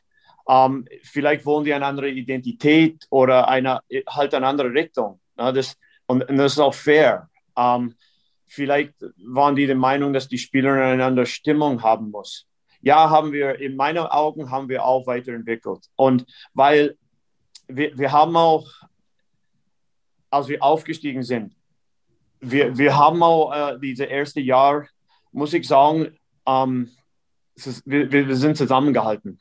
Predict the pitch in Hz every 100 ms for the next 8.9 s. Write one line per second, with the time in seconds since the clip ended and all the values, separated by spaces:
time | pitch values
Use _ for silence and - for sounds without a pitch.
0 | - 120 123 131 151 - - 85 _ _
1 | _ _ - 123 131 143 143 135 127 -
2 | 113 101 - _ - 135 135 175 190 139
3 | 170 165 156 - 131 127 110 98 87 _
4 | - 135 151 127 - 165 151 - 123 107
5 | 104 92 _ _ _ _ _ _ _ _
6 | _ _ - 123 123 123 120 _ _ _
7 | _ - 131 127 147 160 160 151 151 143
8 | 147 151 - 139 143 - 135 127 127